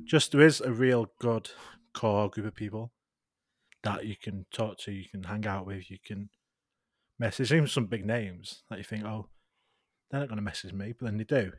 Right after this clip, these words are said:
and they're just normal people. And they are, you know, that you're obviously quite famous in the paranormal world, U F O world. They are just people.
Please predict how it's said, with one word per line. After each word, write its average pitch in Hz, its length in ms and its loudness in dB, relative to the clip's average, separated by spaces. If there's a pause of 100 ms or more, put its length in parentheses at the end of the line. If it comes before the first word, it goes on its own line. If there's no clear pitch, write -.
and 101 100 -8
they're 104 60 -8
just - 200 -8 (180)
normal 101 360 0
people. 98 440 -4 (880)
And 101 100 -2
they 101 60 -2
are, 101 220 -2 (100)
you 110 100 -4
know, 110 180 0
that 110 240 -2
you're 120 100 2
obviously 110 560 -4
quite 107 240 -4
famous 104 420 2
in 104 60 -4
the - 60 -8
paranormal 104 420 -2
world, 101 300 -6
U 107 100 -4
F 101 140 -8
O 101 100 -6
world. 101 260 -8
They 117 60 -2
are 110 120 2
just - 240 -10
people. 95 400 -8